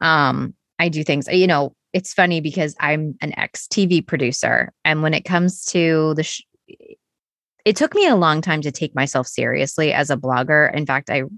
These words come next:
I remember a couple years ago when I had decided to take this full time, um, you go to the doctor, and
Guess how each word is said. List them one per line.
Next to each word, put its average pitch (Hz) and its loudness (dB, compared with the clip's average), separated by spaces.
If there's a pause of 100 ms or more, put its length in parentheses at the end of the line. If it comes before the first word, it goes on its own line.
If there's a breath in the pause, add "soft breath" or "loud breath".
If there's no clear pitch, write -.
(260)
I 170 -2
remember 156 2
a 143 2
couple 147 -4
years 135 -4
ago 151 2 (500 loud breath)
when 170 4
I 160 4
had 151 0 (160)
decided 143 -2
to - -14
take 147 -6
this 143 -2
full 135 2
time, 156 0 (400)
um, 131 0 (280)
you 185 -2
go 190 4
to 185 4
the 185 4
doctor, 170 2
and 165 0